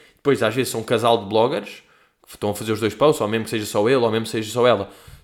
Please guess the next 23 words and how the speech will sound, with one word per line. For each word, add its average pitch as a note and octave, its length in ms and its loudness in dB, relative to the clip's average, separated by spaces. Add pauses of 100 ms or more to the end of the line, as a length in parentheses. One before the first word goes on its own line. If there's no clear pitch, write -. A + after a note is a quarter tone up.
Tens D#3+ 300 0
cinquenta A2 380 -2
mil A2+ 120 -2
seguidores, E3+ 360 -2
estás F3+ 260 -4
a F3+ 40 -2
mostrar F3 340 0
uma D#3 140 0
refeição, D#3+ 260 -6
estás C#3 160 -8
a - 20 -16
fazer C#3+ 140 -2
cinco F3+ 320 -10
vezes E3 180 0
o D#3+ 40 -8
story D3+ 440 0 (480)
de D3 80 -4
uma D3+ 120 2
refeição D#3 500 -4
para G#2+ 160 -8
cinquenta D#3+ 640 -2
mil A#2 180 -2
pessoas F3+ 540 -4